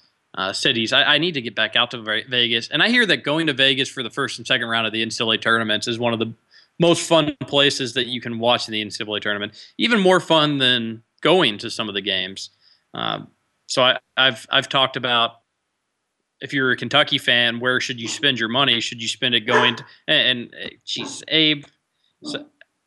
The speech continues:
it, it, we've got the windows open 'cause it's just such a nice day, and Abe likes to, his bark is a lot bigger than his bite, eh, and, and, and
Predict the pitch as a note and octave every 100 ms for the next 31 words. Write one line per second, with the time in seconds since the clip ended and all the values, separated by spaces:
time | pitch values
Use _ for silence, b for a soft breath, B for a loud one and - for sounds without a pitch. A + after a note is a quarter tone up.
0 | _ _ _ - D3 B2+ C#3 D3 F3+ G3
1 | D3+ C#3+ C#3 B2+ C#3 B2+ C#3 C3 B2+ A#2+
2 | B2 G#2+ - - C3 - A#2+ A2+ - A#2+
3 | A#2+ A2+ A2+ A2+ A2 A2 - A#2 G#2+ -
4 | - A2 G#2+ _ _ b b b - E3
5 | C3 D#3 C#3 A#2 A#2+ A2+ G2 F#2+ F2+ F2
6 | - C2+ F2 - - _ _ _ _ _
7 | _ - A1 G1+ A1+ G#1+ G1+ G1+ - A2+
8 | A2 A2 G#2+ G#2 A#2 B2 A#2 A2